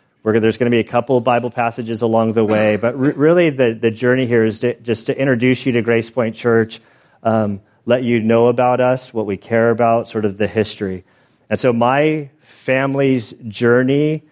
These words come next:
um, to this church really began with conversion to Christ. Um, and so as I became a Christian, as I started reading the Bible, it led me to Bible college. Not,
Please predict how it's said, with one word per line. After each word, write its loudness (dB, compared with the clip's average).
um, -4
to 0
this 0
church 0
really 4
began -2
with -4
conversion -2
to 0
Christ. -8
Um, -10
and 0
so 0
as 0
I 2
became -2
a 0
Christian, 0
as 0
I 2
started -2
reading 0
the 2
Bible, 2
it -2
led 0
me -2
to 0
Bible 0
college. 0
Not, -4